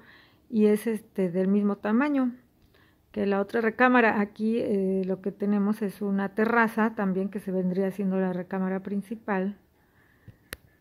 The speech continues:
Y pues igual cuenta con una vista muy bonita, igual que la de al lado, hacia el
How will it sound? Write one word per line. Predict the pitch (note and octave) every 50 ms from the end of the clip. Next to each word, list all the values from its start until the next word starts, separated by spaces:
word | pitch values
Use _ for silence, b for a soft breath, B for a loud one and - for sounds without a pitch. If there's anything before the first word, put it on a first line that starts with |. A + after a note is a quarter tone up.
| B B B B B B B _ _ _ _
Y | - A3+ G#3+ G#3+ G#3+ G#3+
pues | G#3+ - A3 G#3 G#3 G#3+ G#3+ - -
igual | - G#3 G3 F#3+ F#3 G3 G3 G3 G3 G3 G3+ G3+
cuenta | - - G#3 G3 F#3+ - G#3 G3+
con | - G3 F#3 F#3
una | F#3+ G3 G3 G3
vista | F#3 F#3+ F#3+ F#3+ - - G3+ F3+
muy | F3 F3 F3 F3 F3+ F#3 F#3 F#3 F#3 F#3 F#3 F3
bonita, | E3+ F3+ F3+ F3+ F3 - - G#3 -
igual | - - - - -
que | - G#3
la | G#3 G3+
de | F#3+ G3+
al | G#3 A3
lado, | A3+ A3 A3 F#3+ - - _ _ _ _ _ b b b b b b b b b b b b -
hacia | F#3+ F3+ F3 - - G3+ G3 G3
el | F#3+ F3+ F#3 F#3 G3 G3+ F#3+